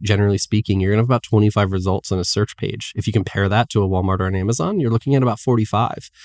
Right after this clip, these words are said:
So it's a much more curated list. There are only three items in every, uh, row of the grid,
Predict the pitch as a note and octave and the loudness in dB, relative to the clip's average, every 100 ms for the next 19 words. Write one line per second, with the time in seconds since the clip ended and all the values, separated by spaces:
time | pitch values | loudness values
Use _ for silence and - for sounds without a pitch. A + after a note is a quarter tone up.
0 | - - C3 B2 A#2+ B2 - F3+ - A#2 | -12 2 4 8 6 6 4 2 4 6
1 | G#2+ G2 C3 E3+ - - A2+ G#2+ E2+ - | 6 4 2 0 -2 0 2 2 0 0
2 | B2 G2+ G#2+ G#2+ A2 G#2+ - G#2+ G2+ G2+ | 0 2 2 2 2 2 0 0 0 -2
3 | G2+ G2 G2 F2+ F#2+ F#2 F#2+ G2 G#2 D3 | -2 0 0 0 0 0 0 2 2 0
4 | A#2 - G2 G#2 C#3+ | -2 -4 -4 0 2